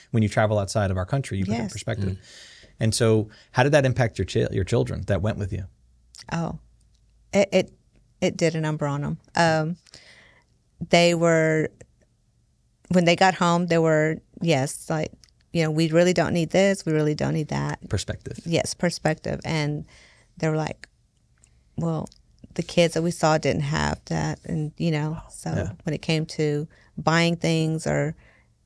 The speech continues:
Speaker 2: thinking that they needed something, it wasn't a big need. So.
Speaker 1: So perspective.
Speaker 2: Yeah.
Speaker 1: That's what we found.
Speaker 3: Yeah.
Speaker 1: That our, our girls that we've taken, we've taken all four of our girls to, to Africa multiple times. We've lived in Africa.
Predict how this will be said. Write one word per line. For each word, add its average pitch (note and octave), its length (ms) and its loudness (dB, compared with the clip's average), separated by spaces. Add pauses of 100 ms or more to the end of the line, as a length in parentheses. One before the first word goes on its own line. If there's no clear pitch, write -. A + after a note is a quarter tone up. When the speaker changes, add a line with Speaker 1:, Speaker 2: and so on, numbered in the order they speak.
(140)
Speaker 2:
thinking E3 260 0
that E3 160 -2
they D3+ 200 2
needed D#3+ 500 0
something, E3 640 -2 (160)
it D#3 160 -2
wasn't D3+ 300 -2
a D3 40 -4
big C#3+ 220 -2
need. C3+ 300 -4 (320)
So. C#3+ 400 -8 (840)
Speaker 1:
So - 120 -4
perspective. - 680 -4 (140)
Speaker 2:
Yeah. E3 220 -4 (420)
Speaker 1:
That's - 160 -2
what A#2 60 2
we A2 100 4
found. G#2+ 340 -6 (140)
Speaker 3:
Yeah. G2+ 160 -6 (140)
Speaker 1:
That - 100 -2
our, G#2 180 0
our G#2+ 140 -4
girls G#2+ 540 -2
that A2 60 -2
we've G#2 200 0
taken, G#2+ 320 -4
we've G2+ 80 -6
taken G#2+ 240 -2
all G#2 180 -4
four A2 240 0
of G#2+ 100 -2
our G2 120 -2
girls G2 440 -6
to, G2+ 360 -8
to - 100 -6
Africa F#2+ 260 -6
multiple G2+ 300 -4
times. G2+ 140 -6
We've - 160 -6
lived F#2+ 180 -2
in F#2+ 60 -2
Africa. G2 440 -6